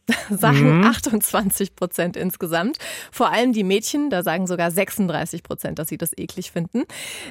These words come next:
Speaker 1: Ähm, insgesamt sagen aber auch siebenundzwanzig Prozent, dass sie Pornos auch erregend und spannend finden. Da wird der Schnitt von den Jungs hochgepusht.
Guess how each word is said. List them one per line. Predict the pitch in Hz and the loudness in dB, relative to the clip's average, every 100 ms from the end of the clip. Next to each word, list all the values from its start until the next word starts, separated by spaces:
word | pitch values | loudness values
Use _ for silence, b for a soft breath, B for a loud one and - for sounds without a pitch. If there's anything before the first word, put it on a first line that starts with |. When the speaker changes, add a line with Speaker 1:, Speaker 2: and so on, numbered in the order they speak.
| - | -10
Speaker 1:
Ähm, | - 226 233 | 2 4 4
insgesamt | 240 349 349 285 294 | 2 0 2 2 0
sagen | - 233 247 | 0 0 0
aber | 220 214 | 0 0
auch | - | -2
siebenundzwanzig | - 214 320 320 311 254 269 277 | -4 -2 0 0 -2 -2 -2 -4
Prozent, | - 240 - 226 233 233 | -6 -6 0 0 0 0
dass | 214 | -2
sie | - 220 | 0 -6
Pornos | - 196 226 226 - | -2 0 2 2 0
auch | - 196 | -2 -2
erregend | - 185 226 269 269 | -4 0 0 2 0
und | - 202 | 0 -2
spannend | - - 156 185 233 277 | -2 -4 0 2 2 0
finden. | - 285 320 359 381 | -2 -2 -2 -2 0
Da | 202 | 0
wird | 190 - | 0 -2
der | 180 | -6
Schnitt | - 233 - | 0 -2 0
von | 220 | -2
den | 180 185 | 0 0
Jungs | 170 247 330 - - | 2 2 2 -2 -2
hochgepusht. | 269 302 - - 320 403 - | -2 -2 -6 -2 -2 -2 -8